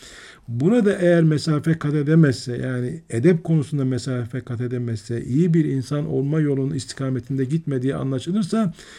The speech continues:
bu defa ona ilim öğretmiyorlar. Çünkü diyorlar ki ilim dünyanın en kıymetli hazinesidir.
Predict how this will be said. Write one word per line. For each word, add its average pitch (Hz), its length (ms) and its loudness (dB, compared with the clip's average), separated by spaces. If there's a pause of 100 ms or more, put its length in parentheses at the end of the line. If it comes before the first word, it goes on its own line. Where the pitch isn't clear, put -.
(260)
bu 170 80 0
defa 170 220 4
ona 165 280 4
ilim 165 240 4
öğretmiyorlar. 131 720 2
Çünkü 131 300 -6
diyorlar 147 360 0
ki - 140 -8
ilim 160 340 2
dünyanın 151 360 0
en 208 280 2
kıymetli 170 480 2
hazinesidir. 147 840 0